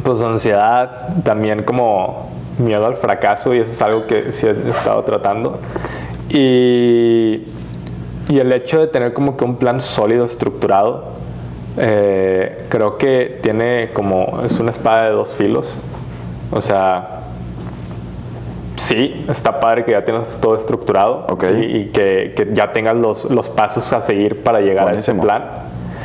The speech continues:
Speaker 1: pero también es,
Speaker 2: Los
Speaker 1: pues,
Speaker 2: tiempos.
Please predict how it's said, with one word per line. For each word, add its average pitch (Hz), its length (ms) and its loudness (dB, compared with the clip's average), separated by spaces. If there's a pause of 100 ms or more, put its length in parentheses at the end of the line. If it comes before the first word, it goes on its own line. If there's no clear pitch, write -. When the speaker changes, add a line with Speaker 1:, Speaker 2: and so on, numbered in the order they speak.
(220)
Speaker 1:
pero 117 200 4
también 110 420 0
es, 120 300 -2 (1160)
Speaker 2:
Los 143 120 4
Speaker 1:
pues, 117 100 4
Speaker 2:
tiempos. 85 540 -2